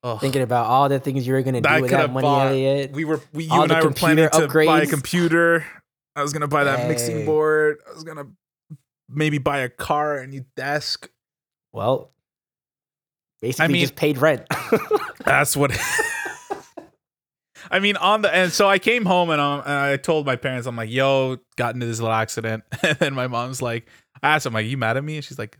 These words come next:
Speaker 1: "No, I'm not. Why would I be mad at you?"
Speaker 2: <laughs> Is
Speaker 1: They,
Speaker 2: your
Speaker 1: they were
Speaker 2: money?
Speaker 1: chill. Well, that's what I'm saying. She's like, "Let this be a lesson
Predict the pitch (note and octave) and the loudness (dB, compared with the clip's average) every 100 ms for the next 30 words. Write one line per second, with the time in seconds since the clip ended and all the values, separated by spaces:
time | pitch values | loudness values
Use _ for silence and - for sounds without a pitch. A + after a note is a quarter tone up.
0 | _ - A#2+ F3 C#3+ A#2 A2 A#2 C#3 G3 | _ -8 0 2 2 0 -4 -4 -4 -4
1 | G3+ F3 C3 A#2 E3 B2 - - B2 - | -4 -4 -4 -4 -4 -6 -8 -16 -18 -20
2 | _ _ _ - G3 A#2+ C3 C3+ C#3 D#3 | _ _ _ -8 -6 -4 0 2 2 -2
3 | G3+ - - - - - D3+ F3 F3+ F3 | -4 -6 -6 -10 -12 -6 2 2 4 2
4 | F3+ A#3+ A3 C#3+ D#3 C#3 C#3 C3 B2 B2+ | 2 2 2 2 -2 0 2 2 2 -2
5 | D#3+ D3 D3+ D3 D#3 F3 - A#2 A2 | -2 -4 0 2 2 2 0 -2 -4